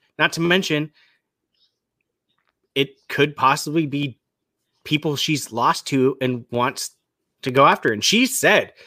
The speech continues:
Dim-, uh, Diamante is fi-, is on a fire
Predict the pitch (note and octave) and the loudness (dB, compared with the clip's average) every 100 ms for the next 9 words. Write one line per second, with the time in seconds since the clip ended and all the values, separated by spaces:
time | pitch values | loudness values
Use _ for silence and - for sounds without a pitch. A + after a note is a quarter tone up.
0 | _ _ _ - C#3+ G#3+ - D3 C3+ F3+ | _ _ _ -2 2 2 2 0 2 4
1 | A3+ E3+ G3+ C3 G#2+ A2+ A2+ - - _ | 6 6 4 -2 -2 -4 -4 -8 -14 _
2 | _ _ _ _ _ _ _ _ _ - | _ _ _ _ _ _ _ _ _ -2
3 | B2+ D3+ - C#3 A#2+ - _ _ C3+ C#3 | 2 2 2 0 0 -6 _ _ -4 -2
4 | B2 - _ _ - C3 D3 C#3+ A#2 | -4 -8 _ _ 2 2 4 0 -4